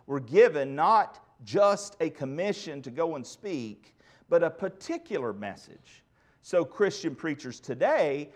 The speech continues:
have authority to speak from God only so long as they speak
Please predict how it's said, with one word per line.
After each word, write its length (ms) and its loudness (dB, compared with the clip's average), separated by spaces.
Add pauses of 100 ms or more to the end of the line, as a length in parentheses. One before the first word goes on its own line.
(140)
have 200 0
authority 520 2
to 120 -6
speak 640 -8
from 260 -8
God 500 6 (120)
only 560 2
so 240 0
long 640 4 (100)
as 240 -2
they 220 2
speak 720 -8